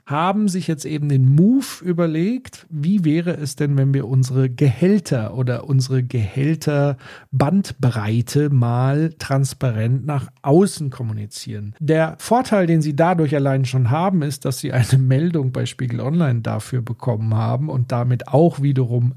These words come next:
Werbung für sich kostenlos erhalten haben. Also Respekt dafür, herzlichen Glückwunsch. Da hatte jemand gute P-R-Kontakte.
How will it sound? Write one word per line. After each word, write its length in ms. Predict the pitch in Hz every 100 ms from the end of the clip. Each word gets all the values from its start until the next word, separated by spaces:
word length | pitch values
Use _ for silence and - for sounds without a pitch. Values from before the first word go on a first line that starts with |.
| -
Werbung 680 | 120 113 147 190 151 123 110
für 160 | -
sich 380 | 107 117 113 -
kostenlos 760 | - 120 - - 113 113 120 -
erhalten 480 | 117 110 117 - 127
haben. 220 | 156 196
Also 220 | 165 127
Respekt 580 | 117 101 - - - -
dafür, 520 | 104 117 - 175 185
herzlichen 440 | 131 - - 110 107
Glückwunsch. 560 | 117 - 139 170 190 - - - -
Da 120 | 117
hatte 180 | 120 127
jemand 320 | 120 120 117
gute 240 | 113 131 120
P-R-Kontakte. 1120 | - - - 113 131 143 143 160 160 - 233